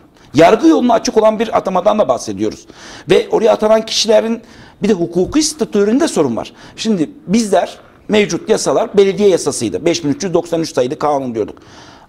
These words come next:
Ama bu iktidar döneminde bir de kendileri çıkarttıkları bir yasa var. Beş bin iki yüz on altı sayılı Büyükşehir Kanunu. Büyükşehirler, Büyükşehir Kanunu'na göre, il ve ilçe belediyeleri de belediye kanununa göre yönetilir. Belediye kanunu Osmanlı'dan bize bir mirastır.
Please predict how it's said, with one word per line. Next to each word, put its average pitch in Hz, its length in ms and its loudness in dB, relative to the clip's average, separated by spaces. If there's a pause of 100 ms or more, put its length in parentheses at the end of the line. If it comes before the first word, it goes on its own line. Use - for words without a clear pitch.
Ama 269 220 2
bu 320 80 -4
iktidar 269 440 2
döneminde 165 360 -2
bir 254 180 0
de 277 160 -2 (560)
kendileri 247 400 -2
çıkarttıkları 214 580 -2
bir 233 40 0
yasa 175 260 -2
var. 113 120 -6 (180)
Beş 151 380 -4
bin 143 140 -4
iki - 280 -8
yüz 185 220 -6
on 254 140 0
altı 156 300 -2
sayılı 233 400 -2
Büyükşehir 175 500 -2
Kanunu. 107 320 -10 (640)
Büyükşehirler, 156 580 4
Büyükşehir 277 360 2
Kanunu'na 302 320 0
göre, 285 260 0 (360)
il 302 260 4
ve 165 60 0
ilçe 214 280 -2
belediyeleri 185 420 0
de 330 100 -2
belediye 240 360 4
kanununa 143 300 -2
göre 113 160 -2
yönetilir. - 480 -6 (340)
Belediye 269 340 4
kanunu 247 260 2
Osmanlı'dan 208 560 2
bize 123 160 -2
bir 127 60 0
mirastır. 120 540 -2